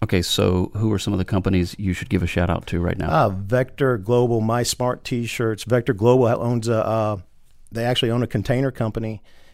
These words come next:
Speaker 2: And what they'll do is they'll donate eight, ten, eight to ten dollars for every container they ship anywhere in the world. And it goes back into feeding people around, around the globe.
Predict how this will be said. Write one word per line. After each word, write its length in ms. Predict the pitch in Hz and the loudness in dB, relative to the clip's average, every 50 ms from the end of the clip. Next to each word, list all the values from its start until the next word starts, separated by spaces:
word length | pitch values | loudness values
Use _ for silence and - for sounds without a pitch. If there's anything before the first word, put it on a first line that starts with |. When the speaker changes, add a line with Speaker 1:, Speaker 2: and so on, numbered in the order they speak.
| - - | -10 -6
Speaker 2:
And 160 | - 113 113 107 | -2 -2 0 2
what 180 | 113 113 107 | 0 0 2
they'll 140 | - 120 113 | 2 0 0
do 320 | 104 107 113 113 123 123 | 0 0 0 2 2 2
is 140 | 113 104 98 | 0 0 0
they'll 180 | 107 110 113 113 | 0 0 0 0
donate 460 | 101 117 113 113 117 113 113 110 - | 0 -2 -2 0 0 -2 -2 -2 -4
eight, 220 | - 113 113 - - | -4 -6 -6 -8 -10
ten, 280 | - - 123 117 107 113 - - - | -10 -8 -6 -6 -4 -6 -8 -8 -6
eight 220 | - 117 120 - - | -4 -4 -4 -4 -8
to 80 | - | -10
ten 220 | 110 - 123 117 107 | -6 -4 -4 -2 -2
dollars 460 | 107 110 113 120 120 117 107 101 - | -2 -2 0 0 0 -2 -2 -4 -6
for 160 | - - 101 | -6 -4 -4
every 260 | - 123 113 107 113 | -2 -2 -2 -2 -2
container 540 | 107 - - 107 95 - 131 120 117 113 107 | -4 -4 -6 -8 -6 -4 -4 -4 -4 -6 -6
they 160 | 92 107 104 | -6 -6 -6
ship 320 | 107 - - 123 113 107 - | -6 -6 -6 -6 -6 -6 -6
anywhere 320 | 107 104 107 107 107 104 | -6 -6 -6 -6 -6 -6
in 80 | 101 98 | -6 -6
the 80 | 92 | -8
world. 400 | 92 98 104 107 104 - - - - - - - - - _ _ _ - | -6 -6 -6 -6 -6 -8 -12 -16 -20 -20 -20 -20 -20 -20 _ _ _ -10
And 200 | - 104 104 107 | -8 -6 -4 -4
it 60 | 104 | -4
goes 200 | 92 110 107 98 | -4 -4 -4 -4
back 260 | 98 110 98 98 - | -4 -4 -6 -6 -6
into 360 | 110 95 90 - 110 98 95 92 | -8 -10 -8 -6 -6 -4 -6 -6
feeding 360 | - - 110 104 104 101 92 | -6 -6 -6 -4 -4 -4 -4
people 320 | - 117 101 - - 98 | -4 -6 -6 -6 -6 -6
around, 480 | 90 95 95 95 95 92 90 90 92 113 | -6 -4 -4 -4 -4 -6 -6 -8 -8 -8
around 240 | 110 101 101 95 90 | -8 -6 -6 -6 -6
the 60 | 90 | -6
globe. 380 | 87 95 98 98 87 76 - | -6 -6 -6 -6 -8 -10 -14